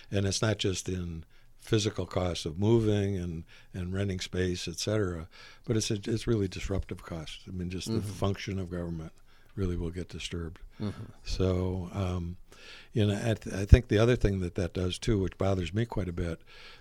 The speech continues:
Speaker 1: the project currently is being talked about as a hundred and twenty million dollar project. I know how government budgets, and I know how they can stuff things into different projects. So all of those costs that are gonna be expended for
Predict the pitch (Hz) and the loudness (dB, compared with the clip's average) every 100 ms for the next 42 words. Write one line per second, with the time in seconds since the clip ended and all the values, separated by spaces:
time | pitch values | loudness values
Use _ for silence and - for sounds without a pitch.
0 | - 98 120 113 98 - 127 117 90 90 | -2 12 12 12 4 4 4 4 4 0
1 | 85 - 95 90 98 87 95 87 90 85 | 0 0 0 2 2 2 0 0 0 0
2 | 85 92 87 80 90 87 90 85 85 82 | 0 0 2 2 2 2 0 -2 -2 -4
3 | 80 - 101 101 85 82 - - - - | -2 2 2 0 -4 -6 -12 -20 -20 -18
4 | - - 104 107 113 98 87 90 92 95 | -18 -4 2 4 4 4 2 2 0 0
5 | 90 85 - 90 101 113 - - - - | -2 -4 -4 -2 -2 -6 -8 -12 -16 -14
6 | - 87 87 87 92 98 90 87 - 85 | -6 -2 -2 0 0 0 0 -2 -6 -8
7 | - - - 101 - 101 90 85 85 85 | -8 -8 -4 -2 0 -2 -2 -2 -4 -6
8 | 80 90 - 82 90 87 87 - - - | -4 -4 -2 4 6 6 4 -8 -12 -16
9 | - - - - - - 92 90 90 - | -18 -20 -18 -18 -6 2 4 2 -2 -8
10 | - - - 110 110 123 107 101 98 95 | -20 -20 -2 6 8 8 6 4 4 2
11 | 85 - - - 110 101 82 - 98 92 | -2 -6 -10 -2 0 0 -2 -4 -2 -2
12 | 90 87 90 87 87 82 - 101 101 98 | -4 -4 -4 -4 -6 -8 -6 -4 -2 -2
13 | 87 - 87 87 | -6 -6 -6 -6